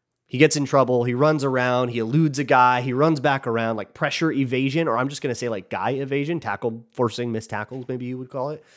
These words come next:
Uh, is just this elite skill. He's just very, very, very good at that, very agile. It's the kind of athlete that he is. He's not a top-line runner. He's not like a, "We're gonna house this thing from seventy kind of runner." That's not his game.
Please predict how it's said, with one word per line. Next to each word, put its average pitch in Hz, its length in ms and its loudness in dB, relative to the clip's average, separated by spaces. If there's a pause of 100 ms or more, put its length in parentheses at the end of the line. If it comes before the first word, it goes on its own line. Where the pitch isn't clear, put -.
(300)
Uh, 127 160 0
is 117 200 0
just 139 200 -2
this 127 140 -6
elite 113 260 -6
skill. - 200 -10
He's 131 180 -2
just 143 160 4
very, 127 340 2
very, 117 220 -2
very 104 240 -6
good 101 140 -6
at 98 100 -6
that, 98 180 -4
very 101 240 -8
agile. 95 460 -4
It's 95 120 -6
the 101 80 -10
kind 123 340 -4
of 110 100 -8
athlete 98 480 -8
that 90 160 -8
he 92 260 -14
is. 67 220 -10 (240)
He's 151 160 -2
not 165 160 4
a 143 60 2
top-line 127 760 -2
runner. 107 340 0
He's 113 240 -6
not 113 220 -4
like 110 220 -8
a, 101 160 -4
"We're 104 120 -6
gonna 104 140 -6
house 107 240 -8
this 110 140 -8
thing 110 180 -6
from 98 160 -12
seventy 117 400 -4
kind 139 260 -6
of 139 120 -6
runner." 139 280 -4
That's 113 220 -8
not 95 160 -8
his 92 160 -16
game. 104 380 -8